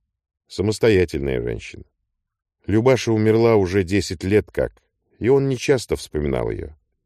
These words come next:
Чем можно вспоминать женщину, совместная жизнь с которой так и не сложилась? Как вместе спали? В восемьдесят лет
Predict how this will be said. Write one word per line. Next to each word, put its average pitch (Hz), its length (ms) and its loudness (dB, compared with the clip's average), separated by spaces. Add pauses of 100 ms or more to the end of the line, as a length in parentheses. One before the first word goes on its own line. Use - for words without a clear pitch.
(280)
Чем 175 280 4
можно 101 360 2
вспоминать 95 500 0
женщину, 85 540 -2
совместная 90 600 0
жизнь 90 300 -2
с - 100 -14
которой 92 400 -2
так 90 240 -2
и 90 40 -4
не 85 100 -4
сложилась? 78 640 -6 (720)
Как 98 180 -2
вместе 107 380 -2
спали? 123 460 -4 (760)
В 73 100 -10
восемьдесят 87 680 -2
лет 104 240 0